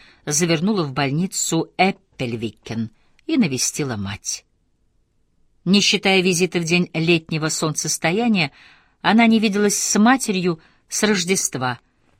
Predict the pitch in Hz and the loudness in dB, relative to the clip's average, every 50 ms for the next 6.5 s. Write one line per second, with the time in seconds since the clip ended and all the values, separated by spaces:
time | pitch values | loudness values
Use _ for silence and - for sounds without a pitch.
0 | _ - 165 180 175 - - 190 - - - 220 247 247 214 - - 156 139 139 | _ 0 2 2 2 2 2 2 2 2 2 2 2 2 0 0 -2 -6 -4 -4
1 | 147 143 139 165 180 180 165 139 - - - 131 123 120 123 - - - 139 131 | -4 -4 -2 -2 -2 -2 -2 -2 -4 -4 -4 -4 -6 -6 -6 -6 -6 -6 -8 -10
2 | - - - _ _ _ _ - 240 - 254 240 247 - - 247 - - 247 269 | -12 -18 -20 _ _ _ _ -8 -2 0 2 2 2 2 0 -2 -2 0 0 -2
3 | 262 - - 285 277 269 247 233 175 - - - - 127 120 - _ _ _ _ | -2 0 2 2 2 4 4 4 2 0 -2 -4 -6 -6 -6 -8 _ _ _ _
4 | _ _ _ _ _ _ _ _ _ _ _ _ _ _ _ _ _ - 160 160 | _ _ _ _ _ _ _ _ _ _ _ _ _ _ _ _ _ -6 -2 0
5 | 185 180 - - 185 170 156 139 131 120 127 131 131 131 131 131 135 135 127 139 | 0 0 0 2 2 4 4 2 0 -2 -4 -4 -4 -4 -4 -4 -4 -4 -6 -6
6 | 131 131 127 123 110 110 107 110 - | -6 -6 -6 -6 -6 -8 -10 -12 -16